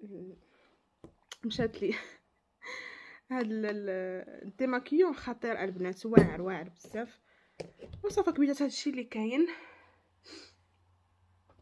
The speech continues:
عاد ارتاحيت، واخا باقا ما غسلت يعني عيني من الماسكارا، ولكن البنات عاد ارتاحيت. غنمونطي لكم واحد الفيديو دابا بعدا. شوفوا هاد الحبوبه هنا،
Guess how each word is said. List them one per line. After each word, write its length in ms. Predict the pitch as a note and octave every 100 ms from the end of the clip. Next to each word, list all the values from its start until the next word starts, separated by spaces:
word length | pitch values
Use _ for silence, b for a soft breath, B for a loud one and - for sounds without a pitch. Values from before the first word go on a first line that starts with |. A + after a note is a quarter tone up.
| - - B B B B B - - _
عاد 200 | - C4
ارتاحيت، 540 | C#4+ - B3 - A3+ A#3+
واخا 200 | - C#4+
باقا 260 | C4+ C4+
ما 80 | B3
غسلت 320 | A#3 A#3+ -
يعني 300 | F#3 G#3 A3+ B B B B
عيني 280 | G3 A3 A#3
من 60 | A3
الماسكارا، 720 | A3 G#3+ G#3+ A3 G#3+ C#4 B3
ولكن 320 | A3+ A3 A3
البنات 320 | G3+ G#3 -
عاد 120 | A3
ارتاحيت. 520 | A3+ - G3+ A#3+ A#3+
غنمونطي 340 | A3 A3 A3 A3
لكم 240 | G#3+ G#3+
واحد 220 | G#3+ G3+
الفيديو 320 | F#3+ G3 F3 G3+
دابا 180 | G3
بعدا. 280 | F#3 F3+ B3+ B B B -
شوفوا 300 | C4 C4+ B3
هاد 80 |
الحبوبه 400 | A3+ - A3+ G#3
هنا، 220 | G#3 C4+